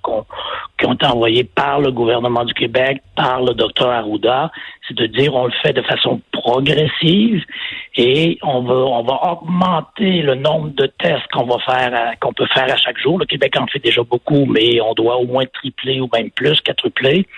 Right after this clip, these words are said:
pour dire si jamais on a des évidences que là, la pandémie repart dans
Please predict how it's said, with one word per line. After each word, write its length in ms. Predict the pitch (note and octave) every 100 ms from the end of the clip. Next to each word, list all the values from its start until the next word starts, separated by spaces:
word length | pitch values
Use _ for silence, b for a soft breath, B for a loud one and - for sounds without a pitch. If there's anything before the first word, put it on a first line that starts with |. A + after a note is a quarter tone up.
| B B B -
pour 440 | D#3 D#3 D#3+ D#3 - -
dire 120 | C#3 - -
si 160 | G3+
jamais 420 | F3 G3 D#3+ E3+ E3
on 160 | C#3+
a 100 | C3+
des 200 | B2+ A#2+
évidences 640 | C3 D3 D3 D#3 D#3 B2 A2 - B B B B _ -
que 100 | D#3
là, 280 | C3 C3+ D3
la 140 | C#3+
pandémie 720 | C3 C#3 C#3 B2+ B2+ C#3+ C#3+
repart 760 | C3+ B2+ - B2+ C#3+ F#3 F#3 D3+
dans 260 | A#2+ A2